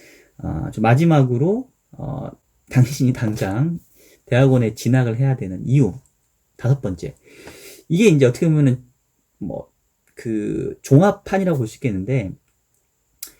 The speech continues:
뭐, 그렇게 해서 상당히 어렵게 대학원 과정을 마쳤고, 뭐, 시간도 효율적으로 쓰게 됐고 이랬잖아요. 그러면 이제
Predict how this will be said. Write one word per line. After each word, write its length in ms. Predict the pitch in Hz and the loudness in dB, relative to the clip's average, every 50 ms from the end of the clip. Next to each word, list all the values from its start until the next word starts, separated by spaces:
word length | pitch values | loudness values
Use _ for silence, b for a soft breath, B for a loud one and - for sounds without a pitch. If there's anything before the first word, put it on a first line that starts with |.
| B B B B B - | B B B B B -4
뭐, 160 | 127 117 113 | -2 -2 4
그렇게 380 | - 170 196 196 - 202 180 | 6 6 6 6 4 0 0
해서 260 | 170 165 165 156 156 147 | 0 2 0 0 -2 -2
상당히 420 | 143 160 156 151 151 147 147 139 | -2 -2 -2 -2 0 2 2 2
어렵게 460 | 104 107 113 117 117 - - 113 98 | 2 0 -2 -4 -4 -6 -8 -8 -6
대학원 720 | - 120 110 113 107 110 107 101 98 95 92 82 - - - - - - - - _ _ _ _ _ _ _ | -6 -6 -6 -6 -6 -8 -8 -6 -6 -6 -6 -8 -8 -10 -12 -14 -16 -18 -20 -20 _ _ _ _ _ _ _
과정을 320 | - 117 101 113 113 113 | -10 -8 -6 -4 -4 -4
마쳤고, 580 | 98 90 - - - 92 - _ - 98 95 92 | -4 -6 -10 -12 -14 -16 -14 _ -8 -6 -6 -4
뭐, 100 | 92 95 | -6 -6
시간도 520 | - - - 156 170 160 151 143 127 123 | -6 -2 0 2 2 4 2 2 2 0
효율적으로 360 | 117 139 143 139 135 - 113 107 | 0 2 0 0 0 -2 -6 -6
쓰게 200 | - 139 139 110 | -4 -6 -6 -6
됐고 220 | 98 - - 104 | -6 -8 -8 -8
이랬잖아요. 520 | 98 107 - - 104 98 107 120 123 - - | -8 -8 -8 -8 -10 -8 -6 -6 -6 -6 -4
그러면 400 | 123 120 113 131 160 156 123 101 | -4 -4 -2 -2 -2 -2 -4 -6
이제 180 | 95 104 90 | -6 -6 -8